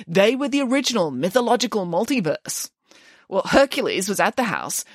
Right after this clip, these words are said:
and if you remember, Hercules wore a lion skin coat.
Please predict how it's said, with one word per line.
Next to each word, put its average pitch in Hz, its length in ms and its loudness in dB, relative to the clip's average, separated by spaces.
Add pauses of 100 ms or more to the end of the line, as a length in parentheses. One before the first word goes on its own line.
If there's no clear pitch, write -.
(100)
and 254 120 0
if 339 100 -4
you 392 140 0
remember, 262 340 2 (140)
Hercules 190 720 0
wore 196 180 0
a 220 80 0
lion 208 480 0
skin 135 460 -6
coat. - 460 0